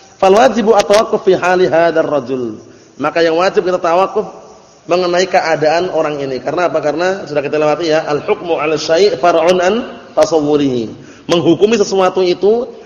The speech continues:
cabang daripada apa? Gambaran kita terhadap sesuatu tersebut. Kalau antum nggak punya gambaran,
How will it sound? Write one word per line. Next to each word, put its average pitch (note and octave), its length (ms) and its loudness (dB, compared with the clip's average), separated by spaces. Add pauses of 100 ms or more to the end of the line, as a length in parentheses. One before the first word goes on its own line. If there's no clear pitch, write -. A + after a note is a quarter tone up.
(120)
cabang G3 680 0
daripada F3 440 0
apa? E3+ 160 -2
Gambaran D#3+ 480 -2
kita F3 240 -2
terhadap D#3 320 -2
sesuatu E3 640 -4 (160)
tersebut. C#3 400 -6
Kalau F#3 240 -2
antum A#3 320 -2
nggak G3 80 4
punya F#3+ 240 2
gambaran, D3 440 0